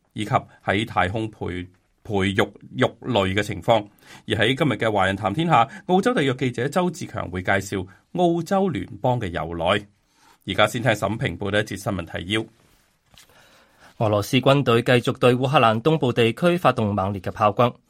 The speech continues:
Speaker 2: 又摧毀咗北部城市哈爾科夫嘅一座博物館。而喺南部港口城市馬里烏波爾，烏克蘭政府正在嘗試撤出更多被困嘅平民。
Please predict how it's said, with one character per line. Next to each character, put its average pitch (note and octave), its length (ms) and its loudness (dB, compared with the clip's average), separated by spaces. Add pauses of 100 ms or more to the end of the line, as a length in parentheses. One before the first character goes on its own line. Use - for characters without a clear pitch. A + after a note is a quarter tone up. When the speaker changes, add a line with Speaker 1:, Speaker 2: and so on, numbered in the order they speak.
(120)
Speaker 2:
又 G#2+ 180 0
摧 B2 140 0
毀 A2 180 2
咗 G#2 160 2
北 C3+ 100 2
部 A#2+ 180 0
城 G#2+ 300 -4
市 A2+ 220 -6
哈 D#3+ 140 2
爾 B2 160 0
科 C3 200 2
夫 C3 220 -4
嘅 G#2+ 160 -2
一 G#2 60 0
座 G2 200 -2
博 G#2 100 -2
物 G2 140 -2
館。 G#2 240 -2 (560)
而 A#2 80 -4
喺 C3 140 2
南 A2+ 240 4
部 B2+ 160 4
港 C3+ 160 2
口 G3 100 2
城 A2 260 -2
市 - 180 -6
馬 A#2 200 2
里 G#2 120 0
烏 A2 140 -2
波 A#2+ 180 2
爾， A#2 80 0
烏 - 720 -6
克 A#2 80 2
蘭 G#2 180 4
政 B2 260 0
府 C3+ 180 -2
正 C#3+ 300 0
在 C#3 140 -2
嘗 A#2+ 500 2
試 C#3+ 320 0
撤 D#3+ 300 -4
出 F#3+ 80 -10
更 C3 200 0
多 E3 220 2
被 A2+ 160 -2
困 G2+ 240 -6
嘅 G2+ 60 -6
平 G2 240 -8
民。 G2 180 -2